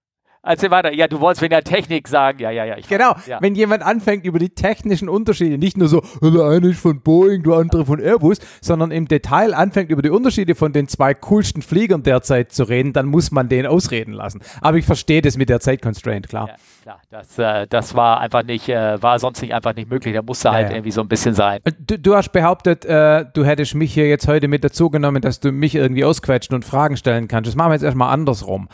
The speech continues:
Speaker 1: Ja?
Speaker 2: Ähm, erzähl mal was über dein neues Type-Rating, Cessna Caravan.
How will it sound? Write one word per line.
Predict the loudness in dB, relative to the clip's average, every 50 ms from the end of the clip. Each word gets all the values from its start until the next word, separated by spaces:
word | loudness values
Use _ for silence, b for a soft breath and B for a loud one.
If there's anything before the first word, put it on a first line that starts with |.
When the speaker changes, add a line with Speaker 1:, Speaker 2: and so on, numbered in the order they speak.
| B B
Speaker 1:
Ja? | 2 2 2 0 -2 -2
Speaker 2:
Ähm, | 0 2 2 2 2 0 -2 -4 -6 -8 _ -4
erzähl | -4 -2 0 -2 -2 0
mal | 2 0 2 2
was | 0 0 0
über | 0 -2 0
dein | 2 2 0 0 0
neues | 2 2 2 2 0 0
Type-Rating, | 0 0 0 0 -2 -4 -4 -4 -4 -6 -8 -10 -8 -4 -2
Cessna | -2 -2 0 0 -2 0
Caravan. | 0 0 0 0 0 -2 -4 -4 -8 -10 -16